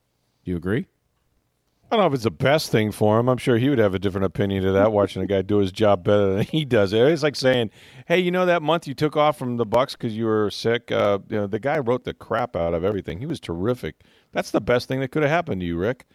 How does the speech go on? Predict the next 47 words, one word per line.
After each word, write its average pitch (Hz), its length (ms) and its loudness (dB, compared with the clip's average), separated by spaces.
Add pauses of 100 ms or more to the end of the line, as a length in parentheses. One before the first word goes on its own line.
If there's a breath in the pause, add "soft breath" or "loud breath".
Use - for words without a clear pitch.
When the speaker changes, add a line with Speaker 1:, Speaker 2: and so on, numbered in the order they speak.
(420 soft breath)
Speaker 2:
No, 104 540 0
it 117 60 -10
would 104 200 2
not 123 220 0
be 110 80 -4
the 90 80 -4
best 82 300 -4
thing. 78 220 -8
The 85 60 -8
best 104 220 -2
thing 98 140 -4
would 98 120 -6
be 98 120 -8
for 92 120 -8
the 101 100 -2
<laughs> - 140 -8
guy 131 140 2
to 98 100 -2
fail, 110 520 -2 (480 soft breath)
uh, 87 380 0
and 95 300 -6
that 98 320 -2
would 98 140 -2
actually 92 320 -4
help 127 280 -2
my 80 140 -8
stock. - 400 -10
So, 90 380 -2 (560 soft breath)
um, 82 400 -8 (140)
I, 123 260 0
I 139 140 2
do 156 180 0
know 139 140 4
what, 120 300 2 (100)
what 117 180 -2
he 98 80 -2
means 104 380 -4
by 113 320 2
it 113 140 -4
in 92 140 -10
terms 92 400 -6
of, 85 380 -2 (500)
you 92 140 -6
know, 80 440 -2 (880)
a - 60 -8
couple 147 320 -2
things. 71 460 -12